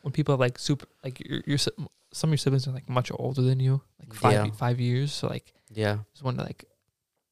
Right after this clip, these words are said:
Speaker 1: you see them a lot, hang out them a lot?
Speaker 2: Uh, not really.
Speaker 1: Not really? Yeah.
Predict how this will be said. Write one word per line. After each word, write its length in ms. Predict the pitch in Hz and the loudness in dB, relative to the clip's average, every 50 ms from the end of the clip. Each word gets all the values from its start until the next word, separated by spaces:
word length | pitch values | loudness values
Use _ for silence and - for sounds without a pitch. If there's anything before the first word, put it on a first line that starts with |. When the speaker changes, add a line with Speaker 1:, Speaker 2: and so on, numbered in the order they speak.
| _ _ _ _ _ | _ _ _ _ _
Speaker 1:
you 80 | - - | -6 -2
see 120 | - - | 0 2
them 160 | 143 135 135 135 | 2 2 2 2
a 60 | 135 | 2
lot, 340 | 135 135 139 151 165 - _ _ _ _ _ _ _ _ _ _ _ _ | 4 4 4 4 4 0 _ _ _ _ _ _ _ _ _ _ _ _
hang 180 | - - 139 131 | -6 -4 -2 0
out 120 | 127 127 - | 0 0 0
them 140 | 135 131 | 0 2
a 80 | 131 131 | 2 2
lot? 320 | 131 135 147 160 - - - - _ _ _ _ _ _ _ _ _ _ _ _ - | 2 2 2 0 -2 -6 -12 -20 _ _ _ _ _ _ _ _ _ _ _ _ -6
Speaker 2:
Uh, 400 | 110 113 113 110 110 107 107 107 104 - _ | -2 0 0 0 0 0 -2 -6 -8 -14 _
not 240 | - 110 107 104 95 | -8 -6 -4 -4 -2
really. 320 | 101 107 104 104 107 107 110 107 107 - | -2 -2 -2 -2 -2 -4 -6 -8 -10 -14
Speaker 1:
Not 120 | 135 135 131 | -16 -14 -12
really? 340 | 131 131 131 131 135 131 127 - _ _ _ _ | -8 -6 -4 -2 -2 -2 -2 -6 _ _ _ _
Yeah. 240 | - 113 113 - | -8 -6 -6 -6